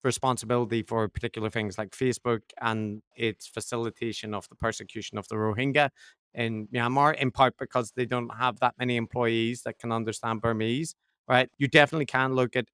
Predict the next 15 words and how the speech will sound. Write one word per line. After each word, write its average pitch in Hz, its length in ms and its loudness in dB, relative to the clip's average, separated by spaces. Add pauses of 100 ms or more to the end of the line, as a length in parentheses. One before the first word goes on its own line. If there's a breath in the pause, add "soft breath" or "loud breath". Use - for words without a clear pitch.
individual 123 480 0
things 120 280 -4
that 123 120 -8
platforms 117 500 -2
have 110 140 -8
done 110 220 2
and 110 120 -2
their 104 80 -2
policies 113 560 -2
which 110 140 -6
have 113 140 -12
contributed 110 640 -2 (340)
to - 80 -14
very 117 220 2
bad 110 400 2